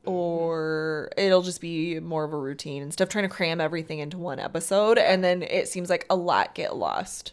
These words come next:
Speaker 1: Yeah.
Speaker 2: Um, that way, because we're trying to, like, do so much at once. So I think if we could section it.
Speaker 1: People are probably thinking, "But if you would just do more and stop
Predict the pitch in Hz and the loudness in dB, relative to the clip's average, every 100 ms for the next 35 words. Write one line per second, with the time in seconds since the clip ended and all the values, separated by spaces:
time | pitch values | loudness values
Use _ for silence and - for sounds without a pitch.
0 | _ 180 151 - - _ _ _ _ - | _ -12 -12 -14 -20 _ _ _ _ -4
1 | 156 143 - - 175 160 156 - 156 95 | -4 -4 -12 -12 0 4 4 4 2 2
2 | 113 - 180 175 165 156 151 156 165 175 | -2 -6 -8 -6 -6 -6 -8 -8 -8 -8
3 | - 185 170 156 - - - 147 139 110 | -10 -12 -8 -6 -4 -4 0 0 0 0
4 | 107 - - - 185 - - - 180 170 | -4 -4 -8 -8 -12 -12 -10 -4 0 0
5 | 190 175 175 151 160 - - - - 147 | -2 -8 -8 -10 -10 -10 -12 -10 -10 -8
6 | 180 202 190 175 170 170 175 170 190 185 | -6 -4 -4 -6 -8 -10 -12 -12 -8 -8
7 | 190 185 175 180 180 - 165 151 147 156 | -8 -6 -4 -4 -6 -10 -12 -12 -12 -12
8 | 165 151 - 147 - | -14 -16 -12 -14 -14